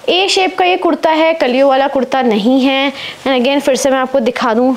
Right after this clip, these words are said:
अच्छा खासा इसका लंबा चौड़ा घेर है। एक मिनट, मुझे ऐसा क्यों feel हो रहा है कि इन्होंने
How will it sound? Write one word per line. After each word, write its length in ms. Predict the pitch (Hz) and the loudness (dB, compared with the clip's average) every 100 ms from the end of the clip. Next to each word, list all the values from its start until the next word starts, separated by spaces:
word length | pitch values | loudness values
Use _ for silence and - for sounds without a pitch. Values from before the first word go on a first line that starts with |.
| - | -4
अच्छा 320 | - - 277 | -6 -2 -2
खासा 380 | 269 226 - 262 | 0 0 0 0
इसका 320 | 233 233 254 | 0 0 0
लंबा 400 | 247 240 262 302 | 2 2 2 2
चौड़ा 380 | 294 240 226 262 | 2 0 2 2
घेर 420 | 226 - 240 220 | 0 -2 -2 0
है। 200 | 202 180 - - - - - - - - - | 0 -2 -4 -12 -14 -16 -20 -20 -20 -18 -6
एक 240 | - 311 269 | -2 0 0
मिनट, 200 | 226 226 | 0 2
मुझे 200 | 269 294 | 2 2
ऐसा 180 | 294 330 | 0 0
क्यों 240 | 311 311 | 0 0
feel 240 | 311 320 | 2 2
हो 100 | 294 | 4
रहा 80 | 262 | 2
है 60 | 277 | 2
कि 120 | 320 | 2
इन्होंने 440 | 294 269 294 339 | 2 2 0 -2